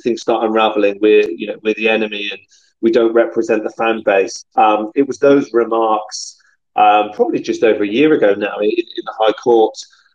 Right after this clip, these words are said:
Um, it was those remarks that actually drove our membership. I, I, you know, I remember speaking to some of the guys, and from sort of Monday to Friday, we'd, we'd gone from about two hundred and fifty members right up to about eight hundred members. And then over the coming weeks, it just grew and grew.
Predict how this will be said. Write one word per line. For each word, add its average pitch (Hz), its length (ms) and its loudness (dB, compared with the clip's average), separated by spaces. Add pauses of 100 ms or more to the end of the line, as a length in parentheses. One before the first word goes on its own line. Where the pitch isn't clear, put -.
(160)
Um, 113 360 2
it 156 60 0
was 131 120 -4
those 160 220 4
remarks 123 380 0
that 123 120 -4
actually 120 280 -4
drove 113 300 2
our 107 120 2
membership. 101 580 -6
I, 101 80 0 (160)
I, 107 140 -10
you 110 120 -10
know, 104 120 0
I 101 40 2
remember 107 320 0
speaking 107 360 -2
to - 80 -20
some 107 180 -8
of 95 60 -2
the 95 80 -2
guys, 107 380 2
and 104 180 0 (480)
from 113 380 0
sort - 220 -2
of 113 80 -8
Monday 120 380 2
to 113 100 -6
Friday, 110 520 2
we'd, 101 280 -4
we'd 110 160 -2
gone 107 240 0
from 113 120 -2
about 107 260 0
two 113 180 2
hundred 110 240 -2
and - 80 -20
fifty 113 320 -4
members 95 400 -6
right 104 220 2
up 107 160 -4
to 104 100 -2
about 98 280 2
eight 113 160 2
hundred 101 300 -20
members. 95 560 -4 (280)
And 104 120 -2
then 110 140 2
over 113 200 2
the 113 100 0
coming 117 360 -2
weeks, 113 280 0
it 110 140 -2
just 113 240 -4
grew 113 300 4
and 104 100 -6
grew. 104 460 2